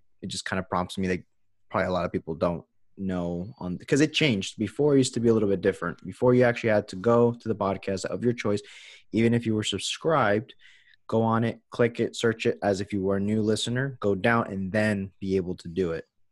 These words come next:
Now, it, it looks like you can avoid that step. You can be on the list of episodes of the podcast of your choice. You can share 'em some love, you know, give 'em a rating, drop a review, and it's just a little bit simpler. Um, more simple.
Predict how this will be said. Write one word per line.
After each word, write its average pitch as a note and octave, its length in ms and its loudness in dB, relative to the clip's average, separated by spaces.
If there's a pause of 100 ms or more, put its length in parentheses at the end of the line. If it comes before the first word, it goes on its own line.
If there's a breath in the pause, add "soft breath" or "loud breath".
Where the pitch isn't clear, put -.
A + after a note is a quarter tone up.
(120)
Now, A#2 500 -2 (220)
it, E2 160 -6
it A#2 140 4
looks B2+ 180 2
like A#2 140 -2
you G#2+ 80 -4
can A2+ 160 -4
avoid F#2 460 0
that F2 180 -2
step. C3 340 -2
You G2 120 -6
can F#2 200 -8
be G#2 400 -2
on G2 280 -6
the F#2+ 420 -2
list G#2+ 420 0
of G2+ 80 -2
episodes G#2+ 640 0
of F#2+ 120 -4
the G2+ 80 -8
podcast G#2 560 -2
of B2 180 -2
your C3 100 4
choice. C3 440 -2 (420 loud breath)
You F2+ 100 -12
can F#2+ 120 -4
share F2+ 280 0
'em F2+ 140 -2
some F2 180 -8
love, A#2+ 440 0 (460 soft breath)
you E2+ 100 -12
know, E2+ 80 -8
give F2+ 160 -4
'em F2+ 120 -4
a E2+ 60 -6
rating, G2 480 0 (120)
drop F2 240 -8
a E2+ 40 -12
review, G2 540 -2
and G2 100 -4
it's G2 120 -6
just G#2+ 180 -4
a - 20 -2
little F#2+ 160 2
bit - 160 -8
simpler. F2+ 500 -6 (680 loud breath)
Um, G2+ 600 -2 (600)
more G2+ 180 -6
simple. E2 460 -8